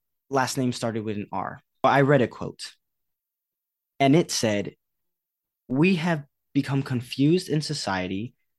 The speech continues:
where we believe that we are fighting to be right about everything,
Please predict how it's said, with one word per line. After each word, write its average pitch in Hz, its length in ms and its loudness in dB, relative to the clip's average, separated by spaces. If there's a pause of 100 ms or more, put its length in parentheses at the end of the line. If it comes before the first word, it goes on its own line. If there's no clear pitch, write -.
(500)
where 131 140 4
we 143 180 6
believe 135 420 4
that 110 160 0
we 123 140 0
are 107 80 0
fighting 135 720 -4 (300)
to 135 140 -2
be 117 220 2
right 95 400 -4
about 170 320 0
everything, 190 540 -2